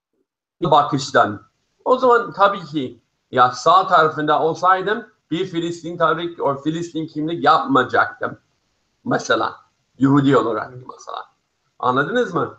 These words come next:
O zaman şey tabii ki, e, objektif, e, birisi değilim.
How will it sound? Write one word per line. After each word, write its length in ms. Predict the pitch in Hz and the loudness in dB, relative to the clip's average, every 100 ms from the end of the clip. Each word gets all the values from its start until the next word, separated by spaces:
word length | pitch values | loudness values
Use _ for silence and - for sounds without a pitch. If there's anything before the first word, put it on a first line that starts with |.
| _ _ | _ _
O 200 | - 196 | 0 2
zaman 260 | 202 208 208 | 2 0 0
şey 280 | 214 208 185 | 0 0 2
tabii 340 | 190 196 190 | 2 2 -2
ki, 380 | 165 143 127 - _ _ _ | -2 -4 -4 -12 _ _ _
e, 300 | - 139 131 | -2 0 0
objektif, 880 | - 139 135 156 151 - 147 127 - | 0 0 2 2 0 0 -2 -2 -6
e, 1040 | - 117 113 113 113 110 110 107 110 101 78 - 110 | -4 -2 0 -2 -2 -4 -6 -6 -8 -8 -12 -10 0
birisi 640 | 135 139 151 139 131 120 | 2 4 0 -2 -8 0
değilim. 500 | 135 147 120 - | 4 4 4 -2